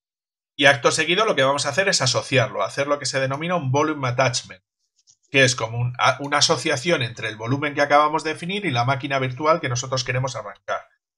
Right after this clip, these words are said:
Entonces, inicialmente solamente necesita estos dos valores. El identificativo, el droplet, que como lo hemos creado antes como Digital Ocean Droplet Web,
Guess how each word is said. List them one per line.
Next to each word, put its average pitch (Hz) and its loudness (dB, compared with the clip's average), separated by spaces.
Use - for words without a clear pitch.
Entonces, - -6
inicialmente 131 0
solamente 131 0
necesita 123 -4
estos 113 -4
dos 117 -4
valores. - -10
El 117 2
identificativo, 117 -2
el 123 2
droplet, 175 0
que - -18
como - -20
lo 104 -12
hemos 110 -4
creado 113 -2
antes 123 -2
como 98 -14
Digital 110 -4
Ocean 120 -4
Droplet 123 -2
Web, 127 0